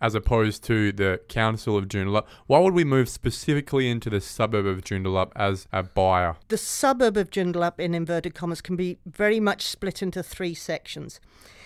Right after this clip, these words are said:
Speaker 2: The first section is very close to the city centre, and by city centre I mean Joondalup.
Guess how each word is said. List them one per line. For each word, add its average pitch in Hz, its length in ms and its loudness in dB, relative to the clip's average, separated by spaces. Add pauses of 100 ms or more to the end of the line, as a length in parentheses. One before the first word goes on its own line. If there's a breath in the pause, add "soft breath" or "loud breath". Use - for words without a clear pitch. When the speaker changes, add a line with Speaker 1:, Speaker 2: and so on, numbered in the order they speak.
(180 loud breath)
Speaker 2:
The 208 100 -2
first 285 360 2
section - 400 -4
is 202 300 -4 (640)
very 208 340 6
close 202 340 0
to - 140 -16
the 190 80 -6
city 196 360 -6
centre, 170 440 -4
and 170 160 -2
by 170 140 0
city - 280 -6
centre 165 380 -6
I 165 100 -4
mean 160 220 -4
Joondalup. 151 440 -6